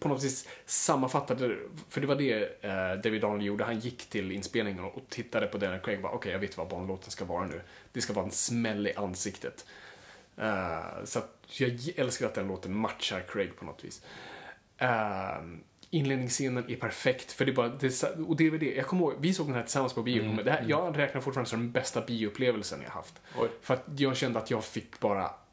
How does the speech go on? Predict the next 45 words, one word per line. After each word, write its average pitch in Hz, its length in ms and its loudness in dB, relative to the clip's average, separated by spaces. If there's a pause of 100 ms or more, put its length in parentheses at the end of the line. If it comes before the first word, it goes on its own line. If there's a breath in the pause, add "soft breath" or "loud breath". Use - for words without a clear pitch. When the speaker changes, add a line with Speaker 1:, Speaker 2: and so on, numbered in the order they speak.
(640)
Speaker 1:
alla 131 200 4
mina 120 160 0
förväntningar 113 800 -2
och 101 60 -4
fördomar 104 480 2
bara 95 260 0
sparkade - 840 0
i 101 40 4
bakhuvudet. 101 640 0 (320 loud breath)
För - 100 2
jag 120 60 6
var 117 80 2
så 147 300 2
less 123 260 0
på - 140 -2
det, 101 220 2
det 104 280 0
Bond 98 220 0
hade 101 140 0
blivit, 98 300 -2
och - 60 -6
jag 95 80 4
ville 107 140 -2
så 110 220 -2
att 104 60 0
det 101 60 -6
här 95 60 -4
skulle 95 160 -8
vara, 95 140 -2
och 113 180 -6
det 104 80 0
var 101 160 -2
bättre - 280 -4
än - 0 -
vad 76 80 -6
jag - 80 -12
trodde. 95 180 -8
Så 131 100 -6
det 135 60 0
börjar 135 360 4
med 113 160 2
den 101 160 0
liksom 104 220 -4
svartvita - 540 -2
scenen, 87 440 -4